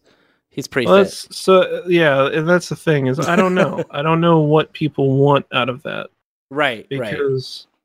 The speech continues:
Speaker 2: like, unless we're gonna do anything interesting during,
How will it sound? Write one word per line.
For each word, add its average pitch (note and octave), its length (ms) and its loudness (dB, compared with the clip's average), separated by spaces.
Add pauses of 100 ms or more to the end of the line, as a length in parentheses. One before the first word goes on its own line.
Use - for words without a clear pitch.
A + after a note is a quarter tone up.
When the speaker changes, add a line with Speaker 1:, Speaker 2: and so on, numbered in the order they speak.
Speaker 2:
like, C#3+ 320 0
unless E3+ 360 0
we're G#3 100 0
gonna F#3 220 4
do D3+ 220 -2
anything D3 580 0 (200)
interesting D#3+ 1120 0 (320)
during, E3 560 2